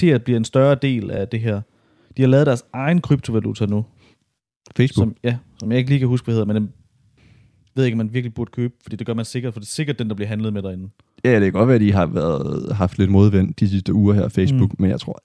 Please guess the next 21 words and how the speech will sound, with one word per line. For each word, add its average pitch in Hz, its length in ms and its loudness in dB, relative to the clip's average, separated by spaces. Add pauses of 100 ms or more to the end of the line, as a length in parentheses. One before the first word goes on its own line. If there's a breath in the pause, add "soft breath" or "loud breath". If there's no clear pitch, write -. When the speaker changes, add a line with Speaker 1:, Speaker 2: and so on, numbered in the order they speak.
Speaker 2:
edderbanke, 98 380 0
at - 20 -4
der 87 60 -6
skal - 180 -6
meget 87 200 -4
til, 92 140 -2
for 92 180 -2
at 90 180 -4
de, 95 200 -2
øh, - 420 -6
Speaker 1:
Ja, 120 120 -4 (140)
de - 80 -20
har 123 80 -18
Speaker 2:
går 107 160 0
under. 101 200 -2 (460)
Speaker 1:
penge 151 200 -2
til 135 80 -2
at 117 80 -4
gøre 101 420 -6
mange 127 300 -2
fejl. 98 280 -6